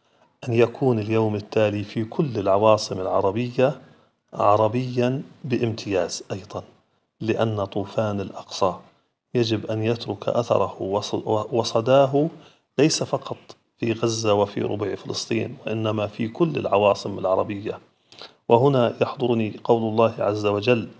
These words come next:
في التعقيب على معركة أحد، رغم ما فيها من آلام ومن جراح ومن انفصال ثلث الجيش قبل، آه، بدء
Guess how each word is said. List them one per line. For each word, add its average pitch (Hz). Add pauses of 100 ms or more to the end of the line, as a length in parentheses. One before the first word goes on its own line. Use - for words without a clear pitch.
(460)
في -
التعقيب 113 (220)
على 110
معركة 110
أحد، - (680)
رغم 127
ما 110
فيها 107
من 107
آلام 104
ومن 104
جراح 101
ومن 113 (540)
انفصال 120
ثلث 110 (140)
الجيش 113
قبل، 104 (1040)
آه، 110
بدء 120